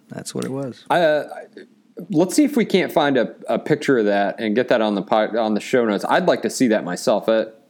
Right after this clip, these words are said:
Speaker 1: Yeah,
Speaker 2: sounds
Speaker 1: I'll look it up.
Speaker 2: real interesting to me.
Speaker 1: Yeah, sure, man.
Speaker 2: So anyhow, uh, after the Boston Tea Party, coffee became the drink of the Americas. Uh, in fact, to the point that Thomas Jefferson declared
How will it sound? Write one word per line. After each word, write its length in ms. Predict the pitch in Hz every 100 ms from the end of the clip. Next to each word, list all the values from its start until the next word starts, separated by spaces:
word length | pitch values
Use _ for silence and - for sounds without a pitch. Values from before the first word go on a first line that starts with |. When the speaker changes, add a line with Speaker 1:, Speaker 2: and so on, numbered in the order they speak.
| -
Speaker 1:
Yeah, 140 | 165
Speaker 2:
sounds 240 | 139 107 120
Speaker 1:
I'll 80 | 143
look 160 | 127
it 80 | 107
up. 120 | 113 -
Speaker 2:
real 260 | 120 110
interesting 420 | 107 - 90 92
to 80 | 87
me. 220 | 85 80 - _ -
Speaker 1:
Yeah, 240 | 131 170
sure, 220 | 123 143 127
man. 180 | 151 - - - -
Speaker 2:
So 280 | - 202 190
anyhow, 540 | 202 208 156 123 113 -
uh, 440 | 143 135 127 123 -
after 360 | 160 - 175
the 100 | 139 113
Boston 340 | 131 117 127
Tea 200 | - 127
Party, 500 | 113 113 107 107 101
coffee 440 | - 135 123 131
became 540 | 110 110 127 117 110 101
the 240 | 120 123
drink 560 | 117 113 107 107 107 -
of 560 | 110 98 95 95 95 -
the 140 | 117
Americas. 720 | 98 104 123 127 123 123 117 - - - -
Uh, 260 | 117 104 -
in 240 | - 131 117
fact, 240 | 139 120
to 60 | 135
the 80 | -
point 240 | 131 113
that 120 | 104
Thomas 340 | - 127 104 -
Jefferson 580 | 123 - 110 - 110 98
declared 720 | 101 - 120 113 110 101